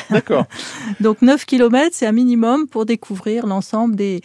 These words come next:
Speaker 2: sites, euh, remarquables de Toulouse qu'il faut découvrir ou redécouvrir, euh, pour les Toulousains et les habitants de la métropole.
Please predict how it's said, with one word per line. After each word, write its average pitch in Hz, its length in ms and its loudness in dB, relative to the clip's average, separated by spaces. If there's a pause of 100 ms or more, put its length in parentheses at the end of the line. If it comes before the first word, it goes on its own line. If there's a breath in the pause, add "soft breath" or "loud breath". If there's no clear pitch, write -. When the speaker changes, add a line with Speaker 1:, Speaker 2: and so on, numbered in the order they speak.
(280 loud breath)
Speaker 2:
sites, - 480 -4
euh, 180 400 0
remarquables 208 640 0
de 190 100 -4
Toulouse 196 560 -4 (680 loud breath)
qu'il 202 140 -4
faut 220 200 -4
découvrir 208 260 0 (340)
ou 226 240 6
redécouvrir, 214 880 0
euh, 175 400 -4 (120)
pour 202 260 -6
les 180 120 -4
Toulousains 180 580 -8
et 175 540 -10
les 175 160 -6
habitants 170 380 -8
de 190 60 -6
la 185 40 -6
métropole. 175 500 -10